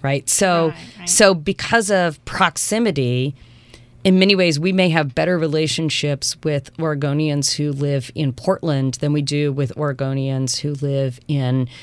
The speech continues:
Speaker 1: Enterprise or in Burns or in Jacksonville. But it's our job to have relationships with all of those folks. So, you know, I can speak from my experience, and it's, it's so much of the work of a cultural institution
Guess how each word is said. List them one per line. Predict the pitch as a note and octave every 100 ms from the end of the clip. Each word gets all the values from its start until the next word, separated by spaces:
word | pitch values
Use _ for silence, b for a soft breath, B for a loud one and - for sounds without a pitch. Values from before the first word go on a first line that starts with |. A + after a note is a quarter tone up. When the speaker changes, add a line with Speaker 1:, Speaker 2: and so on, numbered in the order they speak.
| B B -
Speaker 1:
Enterprise | D3+ D#3 - C3+ A#2+ A#2 A#2
or | - C3+ B2 C#3+
in | B2+ B2
Burns | - C#3 C#3+ C3 - C#3+ - -
or | D3 -
in | D3 B2+ B2+ B2 B2
Jacksonville. | - E3 - D3 C3 B2+ - -
But | - C3 - _ _ _ - _ -
it's | F3+
our | D3+
job | D3 C3+ D#3 F#3 E3
to | C3
have | A2+ C3
relationships | C#3 C3 B2 B2 - A#2 -
with | A#2+
all | - D3+
of | E3+
those | C#3 A#2+
folks. | - B2 -
So, | - G#3 F#3 E3 - b b b b b _ _
you | A#3
know, | G#3+
I | G#3
can | B3+
speak | A3+ - B3
from | - F#3+
my | D#3 D#3 E3 -
experience, | D3+ - - D3+ D3 C#3 C3 D3
and | C#3+
it's, | C#3+ C#3+ -
it's | G3+ - A3+ -
so | - D#4+ E4+ F4+ -
much | G3+ A3 A#3 - -
of | F#3 E3
the | E3
work | D3 D3 E3+ D#3+ - -
of | C#3+
a | D#3+
cultural | - F3 E3+
institution | D#3+ D3+ - C#3 - D#3 - C#3+